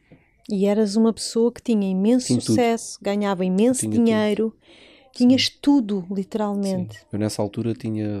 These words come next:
Speaker 2: o carro
Speaker 1: O carro
Speaker 2: mais,
Speaker 1: dos
Speaker 2: um dos carros
Speaker 1: sonhos,
Speaker 2: mais caros
Speaker 1: ok.
Speaker 2: que havia em Portugal e era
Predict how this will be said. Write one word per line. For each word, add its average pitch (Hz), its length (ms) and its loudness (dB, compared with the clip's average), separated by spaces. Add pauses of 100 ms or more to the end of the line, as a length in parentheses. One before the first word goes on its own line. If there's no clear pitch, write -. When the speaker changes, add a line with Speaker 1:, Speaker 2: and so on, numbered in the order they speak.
Speaker 2:
o - 40 -20
carro - 200 -4
Speaker 1:
O - 40 -8
carro - 140 2
Speaker 2:
mais, 233 160 2
Speaker 1:
dos 233 140 2
Speaker 2:
um - 100 4
dos 233 160 4
carros 226 240 4
Speaker 1:
sonhos, 214 80 2
Speaker 2:
mais - 220 0
caros 107 260 -2
Speaker 1:
ok. 90 80 -10
Speaker 2:
que - 60 -6
havia 107 140 2
em 101 60 -2
Portugal 104 480 -4
e 104 180 0
era 101 240 -2